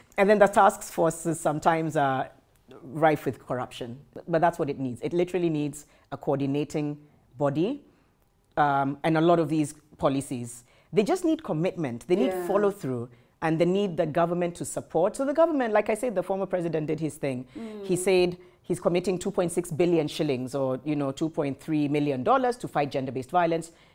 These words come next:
Speaker 1: They're gonna have a survivors fund. They're going to have safe houses. But that's goodwill.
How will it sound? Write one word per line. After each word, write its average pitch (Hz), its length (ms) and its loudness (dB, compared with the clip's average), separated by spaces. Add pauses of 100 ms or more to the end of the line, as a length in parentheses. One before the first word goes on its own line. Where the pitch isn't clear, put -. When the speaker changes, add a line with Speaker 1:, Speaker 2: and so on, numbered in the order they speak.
Speaker 1:
They're 147 100 -2
gonna 151 160 2
have 135 100 -2
a 139 40 -6
survivors 143 460 -4
fund. 120 400 -8
They're 139 100 -4
going 151 180 -4
to 156 100 -6
have 135 220 -8
safe 180 260 -2
houses. 123 400 -6 (300)
But 240 100 -2
that's 349 200 0
goodwill. 160 540 2